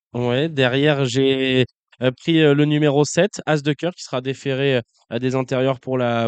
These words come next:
première fois. Et puis, euh, le numéro dix, Irish Nice, euh, Angel, avec, euh,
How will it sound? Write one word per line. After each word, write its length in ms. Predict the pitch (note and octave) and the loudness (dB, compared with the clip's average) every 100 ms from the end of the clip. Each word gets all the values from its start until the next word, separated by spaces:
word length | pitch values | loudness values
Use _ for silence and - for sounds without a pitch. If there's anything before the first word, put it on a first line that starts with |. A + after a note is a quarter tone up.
| - | -6
première 480 | - D#3 D3 C3+ B2 | -4 0 0 0 -4
fois. 680 | - C#3 C#3+ E3+ G3 G#3 G3+ | -6 0 2 2 2 -2 -4
Et 100 | C3+ | -6
puis, 240 | - E3 D3+ | -6 -2 0
euh, 240 | C#3+ C3+ | 2 2
le 120 | D3 | 0
numéro 380 | C#3+ C#3+ C3+ C#3+ | -2 -2 -2 -2
dix, 320 | B2+ E3 - | -2 -6 -2
Irish 440 | C#3+ C3 D3 C#3+ - _ _ _ | -2 0 -2 -6 -8 _ _ _
Nice, 400 | C3 D3 D#3+ - | -2 0 0 -2
euh, 300 | C#3+ C3+ C3 C3 | 0 0 0 -2
Angel, 380 | C#3 B2 C#3+ | -4 0 0
avec, 360 | D#3+ C3 C#3 - | 2 0 -2 0
euh, 120 | B2+ | -2